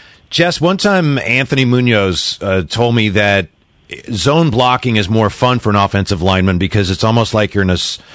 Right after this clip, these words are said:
a seek and destroy mission. Now, I don't know how much, I, I apologize, I'm not sure how much zone blocking you did, but do you agree with that as a, as opposed to just straight downhill on a zone blocking, which the Niners do a lot of? Is it kind of more fun in some ways for an offensive lineman?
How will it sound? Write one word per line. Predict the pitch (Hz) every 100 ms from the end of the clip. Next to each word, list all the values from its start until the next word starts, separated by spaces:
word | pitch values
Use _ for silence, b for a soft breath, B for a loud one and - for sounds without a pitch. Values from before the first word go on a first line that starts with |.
| B B -
a | 101
seek | - 135 117
and | 117
destroy | 101 - - 113 110
mission. | 98 85 90 78 73
Now, | 101 113
I | 131 143
don't | 147
know | 143
how | 120 120
much, | 117 113 - -
I, | 104
I | 101 107
apologize, | 104 113 117 95 90
I'm | 98
not | 107 104
sure | 107
how | 98
much | 101
zone | 80 104 107
blocking | 95 98 98 95
you | 101
did, | 101 80 110 90 B B -
but | 117
do | -
you | 151
agree | 127 131
with | 139 143
that | 143 143 143
as | 120 110
a, | 110 123 120 117
as | 113
opposed | 107 131
to | 117
just | 113 -
straight | - 127 110
downhill | 120 123 123 120 B B B -
on | 120
a | 113
zone | 101 127 143 160
blocking, | 127 131 135 127
which | 117 -
the | 98 120
Niners | 120 123 120
do | - 123
a |
lot | 110 113 117
of? | 107
Is | 101
it | 113
kind | 131 131
of |
more | 127 135 127
fun | - 131 127
in | 139
some | 135 135
ways | 135 135
for | 123
an | 123
offensive | 127 127 123 117
lineman? | 127 131 139